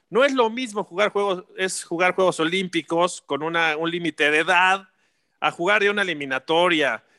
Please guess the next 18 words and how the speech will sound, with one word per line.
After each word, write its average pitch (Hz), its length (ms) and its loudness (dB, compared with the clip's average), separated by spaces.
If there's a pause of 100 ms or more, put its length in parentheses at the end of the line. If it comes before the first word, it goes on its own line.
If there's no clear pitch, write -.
Y, 165 100 0
y, 185 340 -4
y - 20 0
después 220 460 0
ves 247 180 0
cómo 226 320 -2
los 180 160 -2
chavos 214 360 -6
quieren, 202 300 -4
intentan, 185 440 -6
y 156 60 -6
como 156 200 -4
bien 190 140 0
dice 185 260 -2
Álvaro, 190 380 2 (240)
el 156 120 -2
Piojito 180 380 -4
Alvarado, 151 560 0